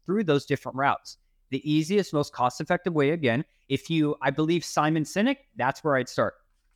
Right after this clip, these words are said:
Let me see the name of his book that I read recently. Give me one sec, on emotional intelligence. It's called, let me see.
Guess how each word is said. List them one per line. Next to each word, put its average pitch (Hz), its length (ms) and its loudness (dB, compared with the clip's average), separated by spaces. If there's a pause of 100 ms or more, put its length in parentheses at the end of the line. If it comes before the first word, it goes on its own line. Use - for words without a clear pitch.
Let 123 180 -4
me 135 160 0
see 127 680 0 (240)
the 120 60 -6
name 131 240 2
of 120 100 -6
his 127 200 -4
book - 360 -2
that 123 140 0
I 117 120 4
read 123 560 2
recently. 123 960 -2 (500)
Give 107 80 -12
me 104 100 -4
one 101 180 -4
sec, 127 320 -6
on 151 220 2
emotional 107 400 -2
intelligence. 110 680 -8 (140)
It's - 160 -8
called, 185 600 2 (1300)
let 98 120 -6
me 101 60 -4
see. 71 800 -2